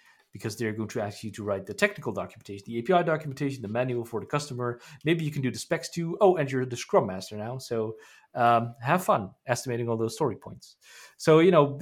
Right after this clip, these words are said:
at what point is it enough? And at what point is your unicorn developer not going to do, be able to do all the things? Um,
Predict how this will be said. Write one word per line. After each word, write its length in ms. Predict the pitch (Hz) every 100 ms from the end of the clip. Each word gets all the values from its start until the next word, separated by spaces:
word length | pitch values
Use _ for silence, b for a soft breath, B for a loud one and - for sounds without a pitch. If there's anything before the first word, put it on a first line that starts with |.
| 170
at 200 | 139 131
what 180 | 143 143
point 300 | 139 131 127
is 160 | 123
it 120 | 127
enough? 360 | 117 117 120 -
And 200 | 123 110
at 140 | 107
what 160 | 113 113
point 320 | - 104 104
is 300 | 110 107 104
your 180 | 107 104
unicorn 580 | 98 117 113 - 107 101
developer 600 | 104 107 101 104 98 98 b b b
not 260 | 113 104 -
going 180 | 107 104
to 120 | 107
do, 320 | 104 98 101 _ - 127
be 160 | - 117
able 160 | 104
to 160 | 104 -
do 380 | 113 104 104 101 b b b -
all 160 | 113 110
the 120 | 107
things? 560 | 117 104 110 - - _ _ -
Um, 440 | 101 98 98 101